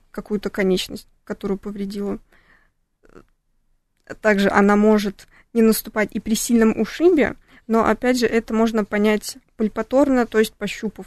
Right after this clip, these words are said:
есть ли какое-то повреждение костной системы или нет.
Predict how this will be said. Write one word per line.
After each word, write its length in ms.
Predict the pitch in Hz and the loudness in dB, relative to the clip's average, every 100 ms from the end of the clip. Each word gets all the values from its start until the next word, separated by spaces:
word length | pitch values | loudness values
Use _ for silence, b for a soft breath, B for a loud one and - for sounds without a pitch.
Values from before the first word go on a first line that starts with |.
| _ _ _ _ _ _ _ | _ _ _ _ _ _ _
есть 320 | - 220 240 | -2 0 0
ли 60 | 233 | -2
какое-то 400 | 220 - 226 226 | -8 -2 -4 -4
повреждение 580 | - 202 202 208 208 202 | -12 -6 -6 -2 -2 -2
костной 340 | - 196 196 | -6 -14 -12
системы 400 | 190 - - 190 | -12 -14 -12 -12
или 220 | - 190 | -8 -6
нет. 240 | 190 202 | -6 -8